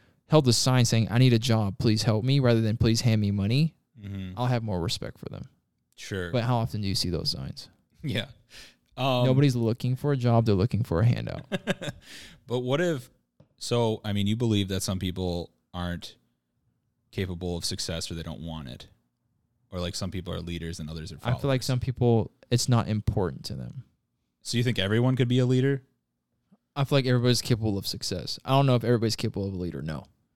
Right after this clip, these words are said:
Speaker 2: Okay.
Speaker 1: Not everybody is capable of leadership.
Speaker 2: Gotcha.
Speaker 1: Absolutely not.
Speaker 2: Okay. 'Cause that's the thing is I, I kinda think some people aren't capable of success.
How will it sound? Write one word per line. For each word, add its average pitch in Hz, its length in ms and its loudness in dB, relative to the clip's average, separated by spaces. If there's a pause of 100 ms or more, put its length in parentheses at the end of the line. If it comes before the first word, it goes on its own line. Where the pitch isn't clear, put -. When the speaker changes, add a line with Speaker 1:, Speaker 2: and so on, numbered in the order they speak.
(400)
Speaker 2:
Okay. 90 380 -4 (960)
Speaker 1:
Not 127 180 4
everybody 120 360 6
is 110 100 0
capable 107 400 -4
of - 100 -10
leadership. - 400 -10 (440)
Speaker 2:
Gotcha. 92 140 -4
Speaker 1:
Absolutely 101 340 -6
not. 76 240 -8 (340)
Speaker 2:
Okay. 90 320 -8 (340)
'Cause 110 280 -2 (1080)
that's 151 200 0
the 113 100 0
thing 107 140 2
is 95 100 -2
I, 107 260 -2
I 127 220 2
kinda 120 300 0
think 95 180 -2 (240)
some 104 300 -2
people 95 500 -2 (720)
aren't 95 260 -6
capable 92 760 -4 (120)
of 87 440 -8 (1040)
success. - 600 -8